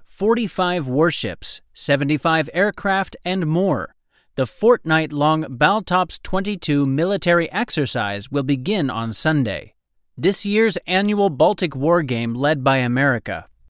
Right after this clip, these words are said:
practicing everything from amphibious operations to anti-submarine warfare and mine clearance, will be especially charged with political signals.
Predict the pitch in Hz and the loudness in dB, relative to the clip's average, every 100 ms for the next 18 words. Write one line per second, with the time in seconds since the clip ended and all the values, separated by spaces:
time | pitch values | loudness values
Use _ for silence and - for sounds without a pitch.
0 | _ 151 156 160 147 156 - 190 190 202 | _ 0 0 -2 -2 -2 0 -2 0 -2
1 | - 190 175 151 143 131 - 180 175 165 | -2 -4 -2 0 0 0 -2 -2 -2 0
2 | 170 156 143 143 165 - 180 170 - - | -2 -2 0 2 2 0 -2 -4 -10 -8
3 | - 131 165 190 190 170 170 147 139 135 | -6 -4 -4 -4 -4 -2 0 0 0 0
4 | 120 123 202 196 - 190 190 143 131 117 | -2 0 0 0 0 0 0 -2 -2 -2
5 | 151 208 175 - 123 110 110 - _ _ | -2 -2 -4 -4 -6 -6 -10 -12 _ _
6 | _ 147 170 156 180 185 180 - 214 208 | _ 0 2 2 -2 -2 -4 -4 -4 -4
7 | - 127 117 - 160 123 101 - 127 - | -2 -4 -4 -2 0 0 -4 -8 -10 -4
8 | 135 156 180 135 117 - 170 139 90 58 | -2 0 0 0 -4 -2 0 0 -4 -12
9 | - | -18